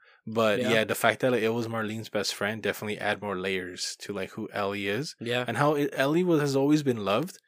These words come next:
Speaker 1: just not the way that she wanted or needed to be loved.
Speaker 2: Indirectly.
Speaker 1: Yeah,
Speaker 2: Yeah.
Speaker 1: indirectly. 'Cause, like, she, yeah, like, she was literally sent to f-,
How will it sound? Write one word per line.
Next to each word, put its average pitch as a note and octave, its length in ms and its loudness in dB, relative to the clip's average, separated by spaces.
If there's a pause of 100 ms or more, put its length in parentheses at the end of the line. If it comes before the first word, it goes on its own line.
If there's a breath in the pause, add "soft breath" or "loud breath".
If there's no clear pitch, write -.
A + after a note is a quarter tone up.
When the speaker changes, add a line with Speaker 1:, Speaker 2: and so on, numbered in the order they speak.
(240 loud breath)
Speaker 1:
just - 320 2 (240 soft breath)
not A#2+ 280 0
the B2 80 2
way G#2+ 260 2
that G2+ 240 -4
she G2+ 580 -2
wanted G2+ 480 -4
or G2 100 -4
needed F#2+ 380 -8
to - 120 -10
be F2+ 100 -10
loved. - 340 -16 (380)
Speaker 2:
Indirectly. A#2+ 680 -4
Speaker 1:
Yeah, A2 120 0
Speaker 2:
Yeah. G2+ 100 -4
Speaker 1:
indirectly. A2+ 540 -2
'Cause, A2+ 260 -2
like, G#2+ 120 2
she, A#2+ 200 2
yeah, C3+ 200 2
like, G#2 160 0
she - 140 0
was B2+ 140 2
literally C#3 220 4
sent C#3 200 -2
to - 80 -2
f-, - 180 -12